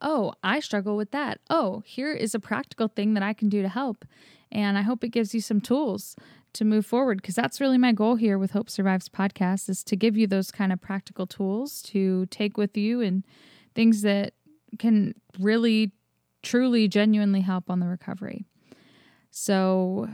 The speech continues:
before we move on to the interview, I wanted to say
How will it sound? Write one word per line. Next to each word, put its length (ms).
before 580
we 140
move 240
on 200
to 120
the 560
interview, 400
I 140
wanted 300
to 100
say 420